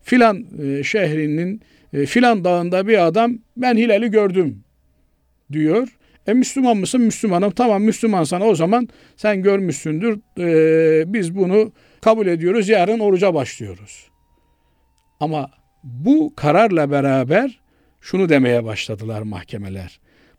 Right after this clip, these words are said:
Bu senin hilali gördüm dediğin saat, hilalin dünyadan, o bölgeden görülmesinin mümkün olmadığı bir saattir.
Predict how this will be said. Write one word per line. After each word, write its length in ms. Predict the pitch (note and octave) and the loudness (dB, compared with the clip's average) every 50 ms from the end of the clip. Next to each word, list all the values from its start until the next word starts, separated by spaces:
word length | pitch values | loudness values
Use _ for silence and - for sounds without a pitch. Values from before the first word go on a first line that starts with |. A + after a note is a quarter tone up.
| _ - | _ -6
Bu 120 | G#3+ A3+ | -4 -2
senin 300 | - - - F3+ E3+ D#3+ | -2 -2 -2 0 2 2
hilali 360 | C#3 D3+ E3 E3+ F3 F#3 F3 | 2 4 4 4 4 2 2
gördüm 680 | D3+ D3+ E3 E3+ F3 D#3+ D3+ F3 F#3+ F#3+ F3 D3 C#3 B2 | 2 2 2 2 0 0 0 0 0 0 -2 -4 -2 0
dediğin 440 | D3 D#3+ E3 D#3+ F#3 E3+ D#3+ D#3 D3 | 0 0 0 0 -2 -2 0 0 -2
saat, 520 | C#3 - D#3 D3+ E3 D3 D3 - - - | -2 -2 0 0 2 0 0 -2 -6 -6
hilalin 540 | D3+ D3+ E3 D#3+ D#3+ E3 D#3+ D3 C3+ C3 C3 C#3 | -2 0 0 0 0 0 -2 -4 -6 -6 -6 -6
dünyadan, 580 | F3 F#3+ F#3+ F3 E3+ D#3 D#3+ D3+ D#3 C#3 B2 B2+ - | -6 -4 -2 0 0 0 0 0 0 -2 -2 -2 2
o 200 | F3+ G#3+ G#3 F#3+ | 2 2 2 2
bölgeden 560 | F#3 E3+ D3+ C#3 C#3 C3 C3 B2+ B2+ B2+ B2+ | -2 -4 -4 -4 -6 -6 -4 -6 -6 -4 0
görülmesinin 680 | C#3 F#3+ G#3 G#3 G3 F3+ E3 D3+ - - C#3+ C#3+ C#3 C#3 | 0 2 2 2 -2 -4 -6 -6 -8 -8 -8 -6 -6 -6
mümkün 520 | C#3+ D#3+ G3+ G#3+ F#3+ - C4+ B3 C#4 - - | -4 -4 -4 -4 -2 -2 -2 -2 -2 -2 0
olmadığı 840 | F3 F#3 G#3+ A#3 A#3+ A3+ G3+ F3+ E3+ D#3+ C#3 C#3+ D3 D3 C#3+ C#3 C3 | 4 4 4 4 4 0 -2 -2 -2 -2 -2 -2 -2 -2 -2 -2 -4
bir 140 | C3+ C3 A#2+ | -6 -10 -10
saattir. 720 | - - C3 A2+ A#2 A#2 A2+ _ _ - F2 E2 - - | -10 -12 -12 -12 -12 -14 -16 _ _ -18 -16 -16 -18 -20